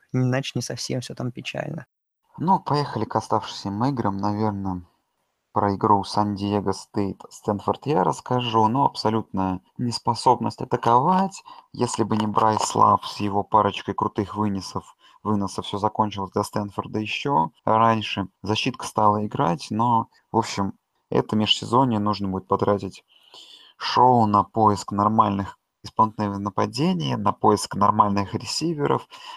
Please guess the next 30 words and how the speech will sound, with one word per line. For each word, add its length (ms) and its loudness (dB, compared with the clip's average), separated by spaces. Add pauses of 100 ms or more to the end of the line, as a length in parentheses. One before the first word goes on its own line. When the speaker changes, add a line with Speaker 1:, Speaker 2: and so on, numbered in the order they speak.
(120)
Speaker 2:
на 120 0
поиск 440 -2
нормального 560 4
квотербека, 920 0 (380)
потому 240 -6
что 220 0
одним 320 0
Брайс 460 0
Лавом 440 4 (140)
сыт 400 -4
не 140 -2
будешь. 540 -6 (360)
Ну, 240 2
а 60 2
Сан-Диего 560 0
Стейт, 440 -2
не 100 -2
знаю. 440 -2 (380)
Во-первых, 480 0
мне 240 -2 (440)
не 260 0
понравилась 540 4
эта 140 0
атмосфера 640 0
какая-то, 440 0
она 160 0
камерная 540 4
на 80 -2
этом 160 -8
стадионе. 640 0